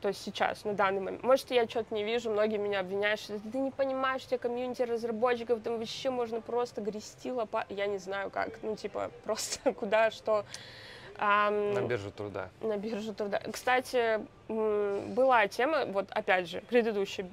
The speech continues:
Speaker 1: bull market от нас, но это, это забавно, когда, э, ты, э, строишь такой проект, который непонятно про чё, да, вот я щас рассказываю, типа: «А чё это вообще такое?» Ам, и ко мне обращаются за всякой, вот, чё, да, «А у тебя есть разработчики?»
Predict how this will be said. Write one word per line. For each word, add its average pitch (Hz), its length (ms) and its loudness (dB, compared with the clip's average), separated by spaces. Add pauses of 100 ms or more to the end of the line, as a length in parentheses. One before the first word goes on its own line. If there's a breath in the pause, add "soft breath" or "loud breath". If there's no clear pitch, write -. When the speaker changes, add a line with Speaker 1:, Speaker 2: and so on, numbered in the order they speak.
(100)
Speaker 1:
bull 220 200 2
market 202 460 0
от 196 200 0
нас, 233 280 2 (220 loud breath)
но 247 100 10
это, 247 160 10
это 247 200 6
забавно, 240 480 10
когда, 208 420 4 (500 loud breath)
э, 214 120 -2
ты, 226 420 2
э, 208 220 -4
строишь 240 360 4
такой 226 240 2
проект, - 280 4
который 220 280 2
непонятно 208 560 4
про 196 160 -2
чё, 339 280 2 (100)
да, 214 200 6
вот 208 180 -2
я 208 100 4
щас - 220 -8
рассказываю, 285 440 2
типа: - 300 -8
«А 196 40 -12
чё - 240 -12
это 254 120 -10
вообще 220 200 -8
такое?» 294 300 2 (520 loud breath)
Ам, 202 580 4 (140)
и - 60 0
ко - 140 6
мне 247 220 4
обращаются 277 520 4
за 214 140 -6
всякой, 208 520 4
вот, 185 180 -8 (140)
чё, 196 200 6
да, 214 140 8 (160)
«А 220 60 6
у 233 60 6
тебя 262 120 8
есть - 160 6
разработчики?» 196 840 2